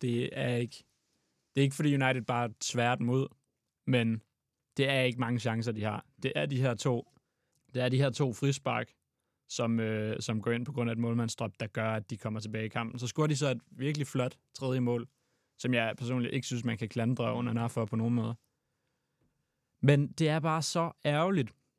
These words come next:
og, og det er ikke første gang, vi sidder med den følelse, at, at nu spiller de godt, og så vinder de alligevel ikke. Især i Champions League, også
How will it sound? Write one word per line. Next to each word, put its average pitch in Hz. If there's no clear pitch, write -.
og, 131
og 123
det 131
er 135
ikke 151
første 165
gang, 127
vi 131
sidder 123
med 120
den 117
følelse, 123
at, 131
at 127
nu 143
spiller 170
de 147
godt, 131
og 131
så 120
vinder 139
de 110
alligevel 123
ikke. 123
Især 135
i 127
Champions 127
League, 131
også 131